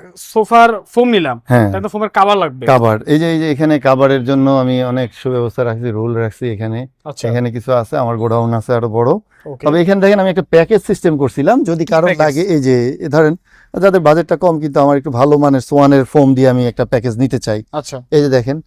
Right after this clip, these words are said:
Speaker 2: এই প্যাকেজটা নিতে পারবেন ওনারা মাত্র আট হাজার পাঁচশো টাকায়।
Speaker 1: কি কি আছে?
Speaker 2: দশটা ফোম পাবেন,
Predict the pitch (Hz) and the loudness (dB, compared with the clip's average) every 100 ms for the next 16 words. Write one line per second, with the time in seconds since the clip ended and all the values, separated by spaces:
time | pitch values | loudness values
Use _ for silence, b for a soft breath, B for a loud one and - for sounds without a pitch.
0 | _ _ 165 156 147 139 160 147 139 127 | _ _ -6 -2 0 0 0 0 0 0
1 | 117 127 120 117 131 208 _ _ - 139 | 0 0 0 0 0 -2 _ _ -2 0
2 | 147 156 160 160 160 160 151 160 - 135 | 2 0 2 0 2 -2 -2 -4 -6 -8
3 | 110 104 107 - 247 202 165 131 117 117 | -8 -8 -10 -6 -4 0 -2 -2 -14 -16
4 | _ - 135 151 - 143 160 165 160 160 | _ -10 -2 0 0 0 0 0 0 0
5 | 196 | -2